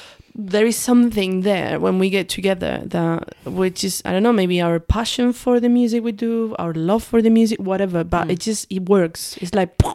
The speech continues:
Speaker 2: That's
Speaker 1: you
Speaker 2: the
Speaker 1: know.
Speaker 2: one thing that unifies you.
Speaker 1: Yes,
Speaker 2: Isn't it?
Speaker 1: it's, and it's great. And then everything else that makes it hard, you forget about when you are in that specific moment, because it's just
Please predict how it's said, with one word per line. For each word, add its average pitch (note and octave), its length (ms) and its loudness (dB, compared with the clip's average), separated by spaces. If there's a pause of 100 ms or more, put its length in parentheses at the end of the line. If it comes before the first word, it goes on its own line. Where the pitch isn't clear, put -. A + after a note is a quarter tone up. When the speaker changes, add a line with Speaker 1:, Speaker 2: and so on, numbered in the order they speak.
(300)
Speaker 2:
That's E3+ 140 -6
Speaker 1:
you F#3 80 4
Speaker 2:
the E3+ 60 2
Speaker 1:
know. F#3+ 100 0
Speaker 2:
one F#3+ 80 0
thing F3 200 -4
that - 100 -4
unifies C3 480 -4
you. - 200 -16
Speaker 1:
Yes, F3+ 500 4
Speaker 2:
Isn't F#3+ 80 -12
it? G3 40 0
Speaker 1:
it's, F3 160 -4
and G3 160 2
it's G#3 140 2
great. B3+ 240 0
And G3+ 100 0
then A3 280 0 (440)
everything B3+ 540 0
else F3+ 400 -2
that E3+ 220 -2
makes F#3+ 260 -2
it F#3 120 -4
hard, F3+ 420 -2
you F#3 120 -6
forget F3+ 360 -4
about F#3 520 -2
when F#3 160 -2
you F#3 100 2
are F#3 160 0
in F3 200 -4
that - 240 -10
specific F3 500 -6
moment, F#3 280 -6
because F3 240 -12
it's F3 160 -8
just F#3 160 -10